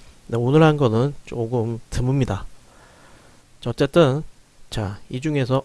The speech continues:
Enable for Character three D 이것을 먼저 클릭을 합니다. 자, 클릭하면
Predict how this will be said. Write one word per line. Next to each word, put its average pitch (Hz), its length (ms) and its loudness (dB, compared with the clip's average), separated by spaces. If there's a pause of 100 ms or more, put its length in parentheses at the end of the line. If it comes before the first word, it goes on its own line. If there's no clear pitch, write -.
Enable 131 500 4 (140)
for 147 280 2 (560)
Character 127 460 0
three 143 300 0
D 104 260 -4 (1400)
이것을 143 760 2
먼저 117 480 0 (680)
클릭을 143 320 -2
합니다. 113 400 -6 (960)
자, 131 120 -2
클릭하면 175 720 4